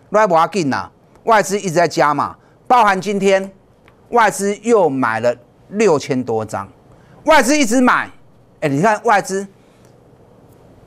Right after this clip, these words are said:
卖联电、卖台积电、卖联发科、卖鸿海，反而一直在加码日月光，所以日月光有个 key 哦，有个 key 哦。但日月光涨那么多了，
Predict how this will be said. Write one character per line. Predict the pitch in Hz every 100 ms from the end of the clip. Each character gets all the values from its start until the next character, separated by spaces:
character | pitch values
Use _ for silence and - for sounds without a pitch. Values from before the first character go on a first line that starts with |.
| - - - - -
卖 | 202 180
联 | 156 151
电、 | 196 175 104 - _ _ _ _
卖 | 208 202
台 | 135 156
积 | 147 185
电、 | 180 151
卖 | 170 208 160
联 | 151 151
发 | 165 165
科、 | 170
卖 | 180 208 160
鸿 | 143 151
海， | 135 101 - _ -
反 | 147
而 | 156 196
一 | 220
直 | 160
在 | 185
加 | 175 165
码 | 123
日 | 120
月 | 135 123
光， | 117 104 107 _ - _ _
所 | 247
以 | 240
日 |
月 | 294
光 | 277 233
有 |
个 | 226
key | 226 226 160
哦， | 156 165 _ _ _ _
有 | 143
个 | 185
key | 196 143
哦。 | 110 123 - _ - - - - -
但 | 170 190
日 |
月 | 302
光 | 285 294
涨 | - 185
那 | 240
么 | 220
多 | 233 233
了， | 185 -